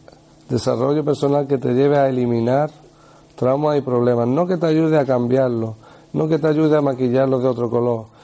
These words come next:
no que ahora tú, mm, tal, odiabas a tu padre y ahora no sé qué, no sé cuánto, porque le has pegado cuatro palos a un cojín. No, el que te ayuda a quitar de dentro todo.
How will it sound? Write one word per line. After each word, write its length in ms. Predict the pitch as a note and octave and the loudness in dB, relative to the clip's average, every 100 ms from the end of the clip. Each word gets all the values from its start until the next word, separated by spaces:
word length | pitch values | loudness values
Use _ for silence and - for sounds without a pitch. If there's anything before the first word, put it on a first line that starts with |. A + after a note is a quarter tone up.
| - - | -14 -4
no 160 | C#3+ | -2
que 100 | C#3+ | 0
ahora 260 | D3+ D3+ D3 | 0 2 -2
tú, 480 | D3 D3 C#3+ C#3 C#3 - - - | 0 0 2 0 -4 -20 -20 -6
mm, 280 | C#3 C#3+ C#3 | -2 0 0
tal, 600 | C#3+ D3 D3 D3 C#3+ C#3 | 0 0 2 2 0 0
odiabas 440 | C3+ C3+ C#3 C3+ | 0 0 0 -2
a 40 | C3+ | -4
tu 160 | C3 | -6
padre 360 | B2+ C3+ C3+ C3 | -2 -2 0 -2
y 20 | |
ahora 460 | C3 C3+ C3 B2+ A#2+ - - - | 0 0 0 -2 -6 -18 -20 -8
no 120 | C3+ | -6
sé 200 | B2+ B2 | -4 -4
qué, 200 | - C3+ | -2 0
no 100 | C3 | 0
sé 140 | B2 B2 | -4 -4
cuánto, 320 | C3 B2+ B2 | -4 -4 -4
porque 220 | B2 A#2 | -6 -2
le 80 | B2 | -2
has 60 | B2 | -2
pegado 320 | B2+ B2+ B2+ | -2 -2 -2
cuatro 280 | A#2+ A#2+ A#2+ | -4 -4 -4
palos 240 | A#2 B2 | -2 -2
a 40 | A#2 | -2
un 100 | A#2 | -4
cojín. 400 | A#2 - A#2+ G2+ F#2 - - - - | -8 -6 -6 -8 -14 -20 -20 -20 -6
No, 240 | B2+ B2+ - - _ _ - - _ | -4 -4 -8 -20 _ _ -20 -20 _
el 160 | - A#2+ | -4 -2
que 120 | A#2+ | 0
te 80 | A2+ | 0
ayuda 320 | A#2+ C#3 D#3+ | 0 0 0
a 60 | D#3 | 0
quitar 320 | C3 C3 C3+ A#2+ - _ | -2 0 -2 -2 -18 _
de 360 | B2+ C#3+ B2 B2 | -10 -6 -2 0
dentro 340 | B2+ C3 B2+ | 0 0 -2
todo. 300 | A#2 A#2 G#2 | -2 -4 -4